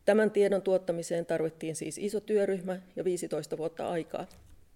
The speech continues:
Aina kun Amazoniassa tutkitaan kasvilajistoa,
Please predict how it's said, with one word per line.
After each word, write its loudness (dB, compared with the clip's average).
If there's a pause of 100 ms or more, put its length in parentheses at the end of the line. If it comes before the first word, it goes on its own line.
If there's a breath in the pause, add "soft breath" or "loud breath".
(1080 soft breath)
Aina 4
kun 4
Amazoniassa 0
tutkitaan -2
kasvilajistoa, -2